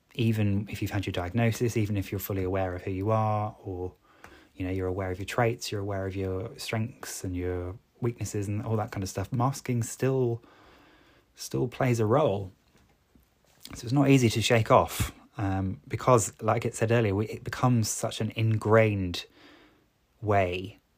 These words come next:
to exist and get through day-to-day life that, uh, w-, w-,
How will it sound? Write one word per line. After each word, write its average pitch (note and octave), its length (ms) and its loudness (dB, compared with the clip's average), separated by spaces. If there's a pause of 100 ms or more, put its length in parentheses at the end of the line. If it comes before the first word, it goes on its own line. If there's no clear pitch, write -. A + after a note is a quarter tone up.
(140)
to - 140 -4
exist F#2 560 -4
and G2+ 120 -4
get F#2 300 -6
through F#2 260 -8
day-to-day F#2 400 -6
life F#2 360 -6
that, E2+ 240 -8 (880)
uh, - 60 -20
w-, - 280 -14 (120)
w-, G#2+ 220 -10